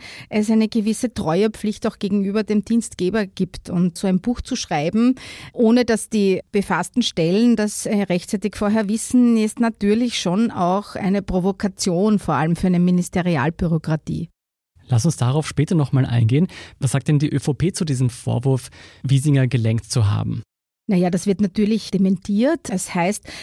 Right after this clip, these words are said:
Speaker 1: vor allem aus dem ehemaligen Kabinett Rauskaller, denn man darf ja nicht vergessen, Fassmann hat ja mit Wiesinger nur eine kurze Zeit etwas zu tun gehabt. Dann wurde ja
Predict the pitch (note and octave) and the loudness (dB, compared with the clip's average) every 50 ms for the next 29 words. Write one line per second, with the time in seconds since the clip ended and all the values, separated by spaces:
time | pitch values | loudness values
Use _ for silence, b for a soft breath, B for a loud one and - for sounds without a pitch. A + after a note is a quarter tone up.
0 | B B - - - - G3+ F3+ - E3+ F3+ G3 A#3+ B3 - - F#3+ G3 - - | B B -16 -8 -2 0 0 2 2 2 4 4 4 4 4 2 -2 -2 -2 0
1 | - G#3+ G#3 G#3 G3 F#3+ F#3 F#3+ G3+ G#3+ A3 G3+ F#3+ F#3 G3 F#3+ G#3+ G#3 G3+ G3 | 0 2 2 2 2 0 0 0 2 2 2 2 2 0 0 0 0 0 0 -2
2 | F#3+ - G3+ G3+ G#3 F#3+ G3 F#3 F3+ - - D3+ D3 D#3 F3 F3 - - - E3+ | -2 -4 -4 -2 0 0 0 0 0 -2 -4 -4 -2 -2 -2 -4 -6 -8 -6 -4
3 | D3 C#3+ E3 G#3+ A#3 - A3+ G3+ G3+ G3 F#3+ F#3 F#3 F#3+ - - E3+ - G#3+ G#3+ | -2 -2 0 -2 -2 -2 -2 0 0 0 0 0 -2 -2 -2 -2 0 2 2 2
4 | F#3+ - - G3 - F3+ E3 E3 - - A#3 A3+ A3+ - - - - F3 D3+ - | 2 0 -6 -6 -4 -2 -2 -2 -2 0 0 0 0 -2 -4 -6 -4 -4 -4 -4
5 | - - A3 G#3 G#3+ G#3+ G3 G3 F#3+ G3+ G3+ G#3 G3+ - G3+ G3+ F#3+ F#3+ A3+ A3 | -4 -4 -2 0 0 0 0 -2 -2 0 0 0 -2 -2 -4 -6 -4 -2 -2 0
6 | G#3 G3 G3 F#3+ G3 G3+ G#3 G3 F#3 F#3 F#3 - - - C#4 - A#3+ - - - | 0 0 2 2 2 2 2 0 0 0 -2 -2 -2 -4 -4 -2 -4 -6 -4 -2
7 | F3 D#3+ E3+ F#3+ - B3 G3+ - G3+ F#3+ - - G#3 - - G3+ G3 F#3+ A3+ G#3 | -2 0 0 -2 -2 -6 -4 -4 -4 -6 -6 -10 -12 -6 -2 -2 0 0 0 0
8 | F#3 G#3+ A#3+ - - - B B B B B B B _ G#3+ G3 G3+ G3+ F#3 G#3 | 0 0 -2 -2 -6 -14 B B B B B B B _ -2 0 0 0 2 0
9 | G#3 G#3 G3+ G#3+ G#3 G3 F#3+ F#3+ F#3+ G3 | 0 2 2 2 2 2 2 2 2 0